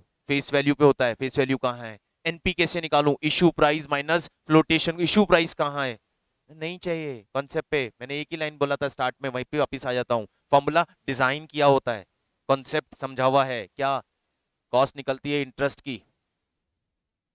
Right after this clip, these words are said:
और किस पे निकलती है? जितना cash मिला, Interest किस पे दोगे? दस लाख पे, एटी thousand। Cash कितना मिला? दस लाख पूरा, eighty thousand divided by ten lakh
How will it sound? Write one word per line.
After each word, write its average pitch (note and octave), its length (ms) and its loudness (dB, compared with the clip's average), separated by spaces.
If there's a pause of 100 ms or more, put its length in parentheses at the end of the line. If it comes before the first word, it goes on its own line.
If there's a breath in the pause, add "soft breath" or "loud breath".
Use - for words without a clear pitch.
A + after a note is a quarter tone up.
(460)
और C#3+ 320 6 (220)
किस C3+ 160 -6
पे D3 140 -4
निकलती C#3+ 420 -6
है? C3 160 -4 (240)
जितना C3 320 -6
cash C#3+ 420 0 (260)
मिला, C3 340 2 (600)
Interest C3+ 320 -4
किस C#3+ 140 -4
पे D#3+ 140 2
दोगे? D3 360 6 (200)
दस B2 220 -6
लाख C#3 160 2 (100)
पे, A#2+ 200 -2 (200)
एटी C3+ 300 -8
thousand। B2 420 2 (300)
Cash C3 180 -2
कितना D#3 300 -2
मिला? D#3 300 2 (600)
दस C3+ 180 -4
लाख D#3 140 2 (100)
पूरा, D#3 280 6 (200)
eighty C3+ 200 -8
thousand C#3+ 320 0
divided C#3 300 -2
by D3 100 2
ten C#3 220 -2
lakh C#3+ 280 -6